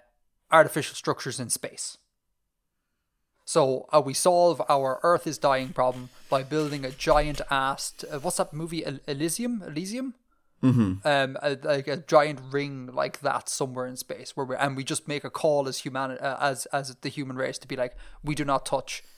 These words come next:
Speaker 1: anything natural here. We've screwed up natural objects. We're not doing that again.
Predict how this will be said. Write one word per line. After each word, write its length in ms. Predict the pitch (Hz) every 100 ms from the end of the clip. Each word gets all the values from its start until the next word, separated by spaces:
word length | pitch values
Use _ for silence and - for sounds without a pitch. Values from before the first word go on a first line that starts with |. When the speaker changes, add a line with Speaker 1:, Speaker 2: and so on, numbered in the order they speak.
| -
Speaker 1:
anything 360 | 139 135 131 127
natural 380 | 127 123 - 127
here. 260 | 127 - - - -
We've 100 | -
screwed 260 | - 196 185
up 120 | -
natural 340 | 160 - 151
objects. 360 | 139 143 135 - - -
We're 100 | 135
not 160 | 135
doing 160 | - 143
that 120 | 143
again. 300 | 135 127 127